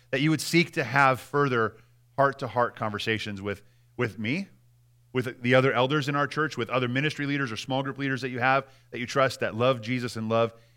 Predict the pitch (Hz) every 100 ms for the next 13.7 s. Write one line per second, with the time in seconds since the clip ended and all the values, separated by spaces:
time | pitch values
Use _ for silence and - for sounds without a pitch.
0 | _ - 110 113 113 107 107 - _ _
1 | _ 131 135 123 101 127 - 117 120 120
2 | 113 107 107 98 - 123 117 110 104 104
3 | 107 117 113 110 110 98 98 95 98 95
4 | 147 143 123 127 120 _ _ _ _ _
5 | _ - 107 92 - 127 92 76 80 _
6 | _ - 92 120 117 98 107 107 113 104
7 | 120 113 101 98 117 131 123 139 135 101
8 | - _ _ _ _ _ _ _ 120 120
9 | 117 113 110 95 - 107 113 104 98 -
10 | 120 120 107 101 92 98 - 117 120 123
11 | 110 95 113 107 104 101 117 98 98 92
12 | 98 107 123 135 - _ _ _ _ 95
13 | - 127 123 117 127 123